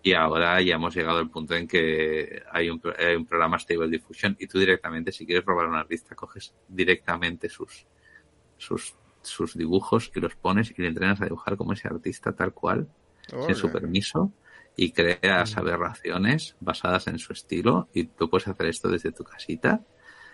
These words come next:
Speaker 1: y es como, gente, gente, esto, esto es, eh, esto, este, eh, esto es como una especie de violación artística, no lo hagáis.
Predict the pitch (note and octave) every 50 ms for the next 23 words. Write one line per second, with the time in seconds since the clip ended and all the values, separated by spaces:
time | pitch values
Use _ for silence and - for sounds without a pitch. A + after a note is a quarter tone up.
0 | - - _ _ - F2+ F2 - - - F2+ F2 E2 E2 E2 D#2+ D#2+ E2 - -
1 | - - - - - F#2+ E2+ D#2+ D#2+ D#2+ D2+ - - - - - - - - F#2
2 | F2+ - - C#2+ - - - - - - _ _ _ - - - - - E2+ E2
3 | E2 - D#2+ D2+ D2+ - - - _ _ _ _ _ - - - - F2 E2 E2+
4 | F2 - - - - - D#2 E2+ - - - - - - _ _ _ - - -
5 | - - - _ _ - - - - - - - - - _ _ _ _ _ _
6 | _ _ - G#2+ G#2 - - - - _ - - - - _ _ _ _ _ _
7 | _ - - - - _ _ _ _ _ _ _ _ _ - A#2+ A#2 - - A2+
8 | - - G2 F2+ F2+ F2+ - - - - - - F2 E2+ D#2+ E2 F2 - E2+ F2
9 | F#2+ - - F2+ F2 F2 F#2+ - - - - - - - - - - G1+ G1+ -
10 | - G1+ - - - - - - - - - - - -